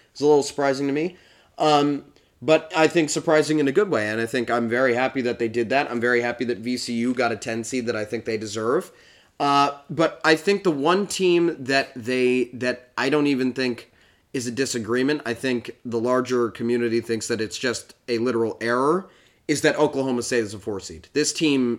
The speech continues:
is way better than a four seed. Um, I think I had them as the best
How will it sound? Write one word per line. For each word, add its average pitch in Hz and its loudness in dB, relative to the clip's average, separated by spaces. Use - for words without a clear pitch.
is 120 -2
way 123 4
better 117 2
than 107 -4
a 104 -6
four 104 -6
seed. 95 -12
Um, 127 2
I 143 2
think 165 0
I 143 4
had 151 0
them 139 0
as 110 -4
the 117 -4
best 120 -2